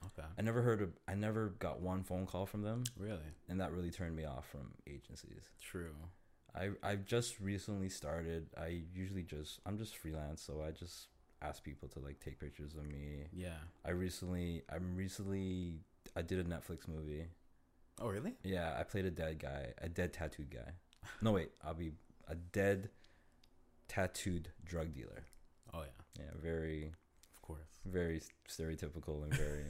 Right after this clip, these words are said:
Speaker 1: <laughs>
Speaker 2: yeah, really positive for, uh, tattooed people.
Speaker 1: That's amazing, though.
Speaker 2: Mm-hmm. Yeah.
Speaker 1: Netflix movie.
Speaker 2: Yeah.
Speaker 1: What was that like?
Speaker 2: Um, I've done background stuff before, but I've never been, like, kind of, like, the main guy.
Speaker 1: Yeah.
Speaker 2: Well, the main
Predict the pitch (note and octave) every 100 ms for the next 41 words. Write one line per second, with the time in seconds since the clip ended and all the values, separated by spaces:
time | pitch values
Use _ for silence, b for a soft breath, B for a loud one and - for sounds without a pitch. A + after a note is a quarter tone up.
0 | E2 - D3 F#2+ D2 C#2+ - - - -
1 | - B B B B - G2+ G2 G2 F2
2 | F2 E2 - E2 D#2+ D#2 D#2+ E2 E2 -
3 | - E2+ F2 D2 D2 C2+ F2 F2+ - F2
4 | - F2+ A2 G#2+ E2 - - G#2+ C3 C3+
5 | G2+ - - F2 A#2+ A#2+ E2+ - - C#2+
6 | C2 A#2+ C3+ C3 B2 G2 B2 C#3+ C#3+ F3
7 | - - _ b b b b D3+ F3 F#3+
8 | G3 G3 F#3+ B B B - - - -
9 | - _ _ - _ _ _ _ - E3
10 | D#3+ D#3 D#3+ B2+ B2+ B2+ A#2+ A#2+ G#2+ -
11 | G2 - F2 A2 G#2 G2+ G2+ G2+ F#2+ F#2+
12 | F2 D2+ D2+ - _ - - - F2+ E2
13 | D#2+ D2+ D2 D2+ F2+ G#2+ B2 C3 C3+ -
14 | - - F2 F2+ D#2+ E2+ E2 E2